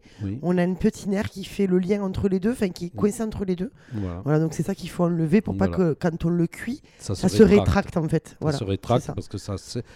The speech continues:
Speaker 1: ça resserre les chairs et à ce moment-là, ça peut entraîner que la palombe perde son
Speaker 2: Euh,
Speaker 1: jus.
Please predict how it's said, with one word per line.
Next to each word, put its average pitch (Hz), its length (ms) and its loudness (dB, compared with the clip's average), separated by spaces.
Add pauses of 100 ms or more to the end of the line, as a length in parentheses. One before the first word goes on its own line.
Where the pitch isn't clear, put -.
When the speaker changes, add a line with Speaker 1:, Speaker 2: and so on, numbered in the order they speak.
(120)
Speaker 1:
ça - 160 0
resserre 110 420 2
les 101 140 0
chairs 123 340 -4
et 110 100 -8
à 101 40 -6
ce - 160 -12
moment-là, 101 380 -2
ça 107 160 -8
peut 123 280 2 (400)
entraîner 101 420 -2
que 110 160 -8
la 98 240 -2
palombe 101 400 -4
perde 101 320 -4
son 98 220 -8
Speaker 2:
Euh, 92 80 -6
Speaker 1:
jus. 87 200 -10